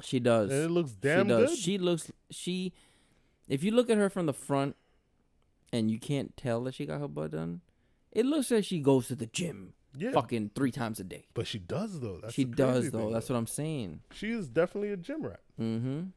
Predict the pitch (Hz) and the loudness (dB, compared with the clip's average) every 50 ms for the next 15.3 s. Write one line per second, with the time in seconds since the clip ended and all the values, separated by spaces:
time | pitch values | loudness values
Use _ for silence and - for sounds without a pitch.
0 | _ _ _ _ _ _ _ _ _ - 185 175 170 160 143 - 139 143 151 185 | _ _ _ _ _ _ _ _ _ -4 -2 -2 -2 -2 -4 -4 -2 0 2 2
1 | 202 220 226 208 196 185 196 185 180 160 185 247 302 349 240 165 202 247 330 277 | 2 2 0 -4 -2 0 2 2 2 2 -2 -2 -2 -4 2 6 6 6 6 4
2 | 151 120 165 190 190 151 147 185 214 - - 202 226 226 185 165 156 156 - - | 2 0 2 2 2 2 0 -2 0 0 0 0 2 0 0 0 -2 -4 -6 -6
3 | 240 254 - 226 269 254 - - _ - 147 156 156 143 139 139 139 156 190 190 | -8 -4 -2 -2 0 0 0 -2 _ -4 -2 -2 0 -2 -2 -2 -2 -2 -2 -2
4 | - 208 196 185 175 180 180 185 190 185 - - - - 214 240 240 214 151 107 | -2 -2 -2 0 0 -2 -2 -2 -4 -6 -8 -12 -6 -4 -4 -4 -2 -4 -4 -4
5 | 87 82 - 143 139 135 113 98 95 - - - - - - _ _ - 143 143 | -4 -6 -6 -8 -6 -6 -6 -8 -8 -10 -14 -16 -20 -20 -20 _ _ -10 -10 -2
6 | - 233 226 220 202 202 180 156 151 156 165 170 180 170 - - 160 156 156 156 | 0 2 2 2 2 0 0 2 4 4 4 4 2 0 -2 0 -2 0 0 0
7 | 151 156 160 160 147 143 151 151 151 147 147 165 165 160 185 233 233 - - _ | 0 0 0 -2 -2 -6 -4 -4 -4 -2 -2 -4 -4 -2 -2 -2 -2 -2 -6 _
8 | _ _ - - 120 104 95 - - - 101 107 110 - - - 101 - _ _ | _ _ -12 -8 -6 -6 -6 -8 -10 -14 -14 -14 -14 -14 -14 -16 -18 -20 _ _
9 | - - 123 - - - 110 110 _ _ _ _ - - 117 123 131 131 139 147 | -20 -20 -18 -18 -20 -20 -20 -20 _ _ _ _ -12 -8 -6 -4 -4 -2 -4 -4
10 | 160 - - - 139 139 131 - - 131 127 123 120 120 117 117 123 165 - 175 | -6 -6 -4 -2 -2 -2 -2 -4 -2 0 0 0 0 -2 -6 -8 -10 -6 -6 -6
11 | 151 - - - 139 135 135 120 117 107 104 104 82 87 92 - - _ - - | -6 -6 -4 -2 -2 -2 0 0 0 0 -2 -2 -6 -8 -8 -10 -12 _ -20 -20
12 | - _ _ _ 104 98 117 131 127 107 113 123 120 120 117 110 95 92 87 104 | -20 _ _ _ -6 -2 0 0 0 0 -2 -2 -2 -2 -4 -4 -6 -6 -4 -2
13 | 110 110 107 107 104 101 98 95 101 107 110 107 107 101 104 104 95 92 92 92 | -2 0 0 0 -2 -2 -2 -2 -2 -2 -2 -2 -2 -4 -4 -4 -4 -4 -4 -4
14 | 92 92 - - - - - - 127 117 110 - 117 104 98 92 - - 135 139 | -6 -6 -6 -8 -10 -10 -6 -2 -2 -2 -2 -2 -4 -6 -6 -6 -2 2 4 6
15 | 127 110 87 87 - - | 6 6 4 0 -4 -12